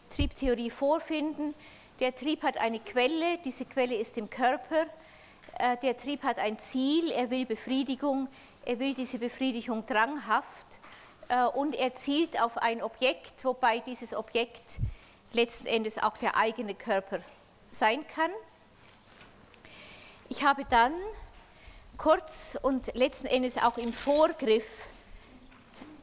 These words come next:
äh, besprochen, welche dualistischen Triebkonzeptionen bei Freud,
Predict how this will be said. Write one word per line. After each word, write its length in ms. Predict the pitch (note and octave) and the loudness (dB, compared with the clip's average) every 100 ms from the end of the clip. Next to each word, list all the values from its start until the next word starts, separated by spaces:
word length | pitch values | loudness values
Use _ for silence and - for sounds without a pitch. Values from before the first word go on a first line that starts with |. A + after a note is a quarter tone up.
| - | -2
äh, 280 | A#3+ A#3+ A#3 A#3 | 4 6 6 4
besprochen, 680 | C4 - C4 C#4 D4 D#4 D4 - - - - | -2 2 4 4 2 -4 -6 -10 -20 -20 0
welche 460 | C4+ C4+ D4 C#4+ | 4 4 4 -4
dualistischen 880 | C#4 C4+ A3+ C4 F4 - E4 D#4+ D#4+ | 0 4 4 4 -2 -2 -2 -2 -2
Triebkonzeptionen 1160 | B3+ D4 - C#4+ C4 C#4+ C4 - C4+ C4 B3+ A#3+ | -2 -2 0 0 0 -2 -4 -2 2 2 2 0
bei 200 | A#3+ A3 | 0 0
Freud, 400 | A3+ A3+ A3+ B3 | 0 2 4 2